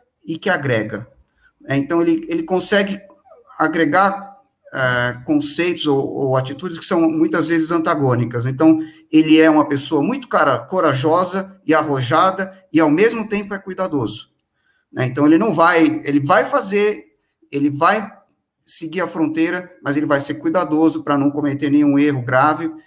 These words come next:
pra que isso não, não atrapalhe em vez de ajudar. Ele é uma pessoa muito amiga, companheira e que ajuda os outros.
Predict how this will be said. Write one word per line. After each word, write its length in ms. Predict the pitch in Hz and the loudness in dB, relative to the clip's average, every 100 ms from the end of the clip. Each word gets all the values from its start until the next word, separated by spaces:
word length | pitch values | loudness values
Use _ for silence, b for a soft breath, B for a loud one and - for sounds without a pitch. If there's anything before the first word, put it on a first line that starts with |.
| B | B
pra 120 | - 127 | -10 -6
que 120 | 143 | -4
isso 200 | 139 143 | -2 2
não, 340 | 147 139 - | 2 0 -4
não 360 | - 131 131 127 | -8 -6 -4 -4
atrapalhe 480 | 131 135 131 131 131 | -4 -6 -2 -2 -2
em 20 | |
vez 160 | 131 127 | -4 -4
de 60 | |
ajudar. 420 | 120 131 117 - b b b _ | -8 -8 -8 -10 b b b _
Ele 160 | 143 180 | 0 2
é 20 | |
uma 160 | 208 208 | 0 0
pessoa 300 | 208 202 208 | -2 0 0
muito 320 | 214 277 233 | 0 -2 -2
amiga, 480 | 220 190 208 220 202 | 0 0 0 0 -4
companheira 920 | 196 160 170 147 143 175 190 190 - | -4 -4 0 4 6 4 4 -2 -6
e 60 | - | -10
que 120 | - | -4
ajuda 420 | 170 131 175 165 | -2 -2 -4 -6
os 120 | 127 113 | -4 -6
outros. 460 | 117 - - - | -8 -10 -14 -14